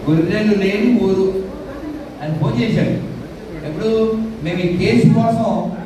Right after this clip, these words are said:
వెళ్తున్నాం, మరి మనం అలా అనకాపల్లి దాటుతున్నాం, అప్పుడే ఫోన్ చేశాడు.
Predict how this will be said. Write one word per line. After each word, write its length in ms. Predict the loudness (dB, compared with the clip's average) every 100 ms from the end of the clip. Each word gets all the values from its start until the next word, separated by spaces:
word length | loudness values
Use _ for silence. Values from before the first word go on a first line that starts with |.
| -12 -8
వెళ్తున్నాం, 680 | -8 -8 -4 -2 -2 -4 -6
మరి 440 | -4 -2 -2 -4 -6 -10 -8 -8 -8 -8 -4
మనం 120 | 0
అలా 180 | 2 2
అనకాపల్లి 600 | 0 -2 0 2 2 2
దాటుతున్నాం, 640 | 0 -2 0 2 2 0
అప్పుడే 240 | -2 -2 -2
ఫోన్ 180 | -2 0
చేశాడు. 540 | 0 0 -2 -4 -8